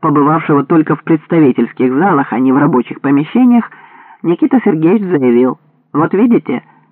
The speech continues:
президент С Ш А считает помещение посольства прекрасным, а посол недоволен,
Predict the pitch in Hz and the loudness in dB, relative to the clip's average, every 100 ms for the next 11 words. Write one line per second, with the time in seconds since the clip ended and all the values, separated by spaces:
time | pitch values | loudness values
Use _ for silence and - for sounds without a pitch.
0 | _ 170 160 160 165 175 160 - 220 - | _ 0 2 2 2 2 0 -2 -2 0
1 | 151 - 160 156 156 156 151 165 160 151 | -2 0 -2 0 0 0 0 -2 0 0
2 | 151 - 160 - 160 202 196 151 113 - | -2 -2 -4 -2 -4 -2 -2 -2 -2 -6
3 | 98 - _ _ - 175 208 302 302 165 | -16 -16 _ _ -8 -4 -2 0 2 2
4 | 165 139 123 131 131 | 2 2 2 2 0